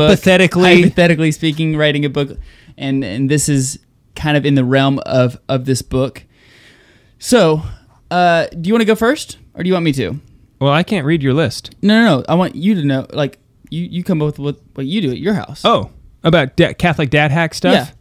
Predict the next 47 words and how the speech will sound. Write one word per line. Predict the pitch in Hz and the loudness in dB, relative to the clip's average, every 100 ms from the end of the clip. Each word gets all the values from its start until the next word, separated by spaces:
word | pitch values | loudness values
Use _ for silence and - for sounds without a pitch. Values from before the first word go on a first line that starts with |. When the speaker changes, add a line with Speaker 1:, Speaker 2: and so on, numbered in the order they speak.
| - | -14
Speaker 2:
Yeah, | 294 - | -10 -10
yeah. | - _ _ _ 170 | -14 _ _ _ 0
Speaker 1:
Okay, | 180 175 | 4 4
well, | 170 160 156 151 | 4 4 4 2
um, | 143 143 135 143 | 0 0 -2 -2
we | 143 | 0
do | 139 | 0
memory | 127 127 147 | 0 0 -2
work. | 165 202 - - - - - - - - | -2 -4 -8 -20 -20 -20 -20 -20 -20 -20
Speaker 2:
Okay, | - 135 165 - - | -8 -6 -6 -8 -14
explain. | - - 160 135 135 - _ _ | -10 -6 -2 -2 -4 -12 _ _
Speaker 1:
Uh, | - 131 131 127 127 - | 0 2 4 4 2 0
and | 143 147 | 0 0
really, | 196 175 | 2 2
this | 160 - | 2 0
is | 151 - - - _ _ _ _ _ | -2 -4 -14 -20 _ _ _ _ _
not | 160 226 - | -2 -2 0
so | 240 | 0
much | 208 | 0
a | 123 | 0
dad | 104 139 127 113 | 2 2 2 -2
thing | - 101 110 | -4 -4 -2
as | 110 151 | 0 0
much | 135 - | 0 -2
as | 117 | -2
it | 120 | -2
is | |
just | 117 117 139 | -2 -2 -2
a | |
home | - 143 120 | -4 -6 -6
life | 101 98 | -6 -8
thing, | - 104 104 | -10 -8 -6
'cause | 107 123 | -6 -4
really | 165 165 | -2 -2
my | 135 123 | -2 0
wife | 123 127 | -2 -2
is | 131 | -2
the | 139 | -2
one | 135 | -2
who | 123 | -2
does, | 123 123 117 - - - - | 0 -2 -4 -14 -20 -16 -6
does | 127 139 | -4 -2
this | 170 156 | -2 -2
most | 165 160 | -2 -2
of | 165 | -4
the | 160 | -4
time. | 165 165 185 | -2 -2 -4